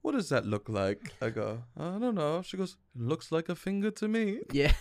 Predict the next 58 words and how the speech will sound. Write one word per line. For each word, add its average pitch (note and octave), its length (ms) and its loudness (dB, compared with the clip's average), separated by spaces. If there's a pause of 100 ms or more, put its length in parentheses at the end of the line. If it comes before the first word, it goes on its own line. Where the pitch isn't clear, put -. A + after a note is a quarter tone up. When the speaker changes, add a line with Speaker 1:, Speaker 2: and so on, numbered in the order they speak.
(180)
Speaker 2:
<laughs> - 280 6
That's F3+ 180 8
very E3 240 12
sweet. D3 420 6
Speaker 1:
<laughs> - 40 -10 (1120)
Because G#3+ 240 6
I G3+ 60 8
would G3+ 120 6
just F#3 120 0
stick F#3+ 160 2
my F3 140 12
finger F3 300 8
in D#3 200 8
the D3+ 80 4
peanut C#3 300 4
butter. A#2 200 0
I C#3+ 120 6
remember D3+ 400 4
where C#3 240 2
the C#3 80 -4
peanut C#3+ 240 0
butter C3 180 0
was, B2 280 -2
too. B2+ 360 -2
Speaker 2:
Yeah. A#2+ 320 4 (260)
Speaker 1:
Oh, D#3+ 120 -6
because A#2 260 -8
what's F3+ 200 0
better C#3 280 4
as A2+ 100 2
a A#2 60 -6
kid B2 340 2 (300)
than C3+ 140 2
once D3 200 2
you D3 60 -6
could C3 140 -4
start C3 240 0
opening C3 320 2
cabinets A#2+ 520 2
and A#2 80 0
getting B2+ 200 -2
a A#2+ 40 -4
spoon - 440 2
of - 80 -4
peanut D3 260 4
butter? F#3+ 300 6
Speaker 2:
Well, C3+ 80 4
this E3 120 10
is D#3+ 60 4
what D3 120 12
I E3 120 12
would D3+ 80 12
do. C3 100 10
I C3 120 12
would C#3+ 80 10
get C3+ 180 6
two E3+ 180 6
spoons - 680 4